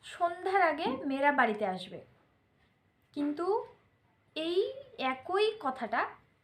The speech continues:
ছেলেদের জন্য প্রযোজ্য নয়। কেন? ছেলেদেরকে কি অন্যভাবে তারা বলে যে,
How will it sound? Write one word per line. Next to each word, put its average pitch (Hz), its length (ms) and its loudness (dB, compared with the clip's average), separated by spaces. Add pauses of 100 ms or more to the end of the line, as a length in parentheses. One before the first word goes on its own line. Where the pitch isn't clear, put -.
(480)
ছেলেদের 294 460 2
জন্য 320 400 -4
প্রযোজ্য 226 380 -2
নয়। 175 200 -6 (520)
কেন? 359 200 4 (2250)
ছেলেদেরকে 294 680 -2
কি 339 320 -2 (1040)
অন্যভাবে 302 580 2
তারা 359 260 8
বলে 339 440 6 (540)
যে, 277 260 0